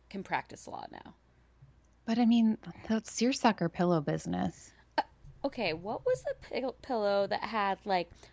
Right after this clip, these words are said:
Speaker 1: a candelabra on it? It had, like, all these square photos on it, and he's like, "That's, that, that one's part of a bedroom set." I'm like, "For
Speaker 2: She
Speaker 1: who?"
Speaker 2: was holding back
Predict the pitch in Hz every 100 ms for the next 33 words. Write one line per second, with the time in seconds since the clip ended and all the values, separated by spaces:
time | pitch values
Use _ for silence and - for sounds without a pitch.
0 | _ _ - - - - - - 254 208
1 | 151 160 202 233 247 247 - 240 240 240
2 | 240 233 226 - 254 294 427 - 233 285
3 | 349 - - 208 226 - 190 190 202 226
4 | 240 226 233 226 247 247 - - - 330
5 | - 330 392 320 240 - 220 196 180 180
6 | 190 190 151 151 151 110 - 110 - -
7 | - - - - - 240 226 262 277 330
8 | 160 - - - - 254 240 277 277 247
9 | 196